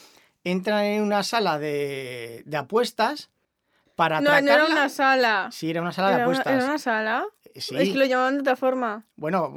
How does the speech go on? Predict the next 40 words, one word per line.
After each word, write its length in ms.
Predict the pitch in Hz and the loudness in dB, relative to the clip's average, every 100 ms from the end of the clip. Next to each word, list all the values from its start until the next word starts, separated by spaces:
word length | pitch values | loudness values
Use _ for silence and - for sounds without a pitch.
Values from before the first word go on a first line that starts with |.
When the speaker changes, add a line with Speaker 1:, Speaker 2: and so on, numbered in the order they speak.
| 147 | -12
Speaker 1:
eh, 180 | 123 127 - | -12 -14 -10
pero 320 | 147 139 143 | -6 -4 -4
era 180 | 170 190 | 0 2
de 60 | 190 | 2
apuestas. 500 | 139 147 - 117 - | 0 -6 -10 -16 -4
Speaker 2:
Sí, 160 | 254 208 | 0 2
era 260 | 214 214 | 4 4
algo 120 | 226 220 | 4 2
de 80 | |
apuestas. 340 | 202 196 - 190 | -2 -4 -4 0
Speaker 1:
Y 20 | |
lo 120 | 190 170 | 0 2
primero 340 | 180 220 202 | 2 2 2
que 160 | 165 175 | 2 -2
entran 480 | 226 214 233 294 - _ _ _ | -2 -4 -4 -6 -10 _ _ _
y 160 | 208 | 0
le 140 | 196 175 | 2 2
dice 260 | 190 190 | 0 0
la 80 | 180 | 0
mujer 380 | 175 180 190 175 | 0 -2 -2 -4
que 120 | 170 | -4
está 600 | 170 - 165 151 147 139 | -6 -2 0 0 0 -2
en 180 | 147 143 | -2 -4
la, 480 | 143 135 123 123 120 _ _ _ _ _ - | -2 -2 -2 -6 -8 _ _ _ _ _ -12
en 120 | 151 | -4
la 100 | 156 | -2
ba-, 180 | 147 147 | -2 -4
en 140 | 160 151 | -4 -4
la 180 | 151 135 | -4 -6
fi-, 160 | 175 | -12
en, 320 | 156 143 139 - | -12 -14 -16 -8
en 120 | 170 | -4
la 120 | 165 | -2
caja, 400 | 185 170 127 - _ - | 0 -2 -4 -10 _ -6
Speaker 2:
Hmm. 180 | 226 214 | -4 -6
Speaker 1:
"¿Sabéis 540 | - - 170 165 226 226 | -8 0 2 2 0 -2
de 100 | 247 | -4
quién 200 | 240 233 | -2 -4
es 140 | 196 151 | -4 -6
esto?". 400 | - - 339 | -8 -6 -6